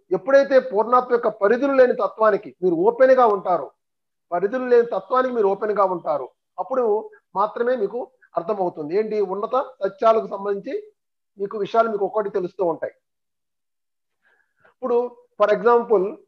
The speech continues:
ఆ, రెవల్యూషన్, ఆవిష్కరణ, ఇప్పుడు ఎనర్జీ అన్ని అనేది ఉందనుకోండి ఫ్రెండ్స్, అది ఒక, ఒక ఆవిష్కరణ. సింపుల్ గా చెప్పాలంటే అది ఒక ఆవిష్కరణ. ఎప్పుడైతే మనం ఓపెన్ గా మనం ఉంటున్నామో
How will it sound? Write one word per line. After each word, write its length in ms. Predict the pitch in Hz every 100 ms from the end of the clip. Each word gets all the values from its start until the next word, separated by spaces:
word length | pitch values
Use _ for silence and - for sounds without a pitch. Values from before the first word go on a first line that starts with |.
| _ _ _
ఆ, 400 | 190 190 190 190 - -
రెవల్యూషన్, 640 | 175 202 214 233 214 196
ఆవిష్కరణ, 560 | 175 208 220 - 202 190 160 - _ _ _ _
ఇప్పుడు 180 | _ 233
ఎనర్జీ 380 | 220 233 262 240
అన్ని 300 | 240 240 220 -
అనేది 180 | 208 208
ఉందనుకోండి 400 | 214 202 185 170
ఫ్రెండ్స్, 260 | 139 113 _ _ 208
అది 240 | 254 254
ఒక, 200 | 226 202 220 214 - -
ఒక 120 | 196
ఆవిష్కరణ. 560 | 190 220 233 240 190 160
సింపుల్ 360 | 196 196 233
గా 80 | 226
చెప్పాలంటే 440 | 220 220 214 208
అది 300 | 214 285 - _ _ -
ఒక 160 | 185
ఆవిష్కరణ. 760 | 196 202 202 - 196 - 160 131 - _ _ -
ఎప్పుడైతే 380 | 196 262 285 294
మనం 220 | 269 254 254 -
ఓపెన్ 360 | 180 214 240 269
గా 320 | 262 247 - - 202
మనం 160 | 202
ఉంటున్నామో 720 | 196 226 233 220 226 190 208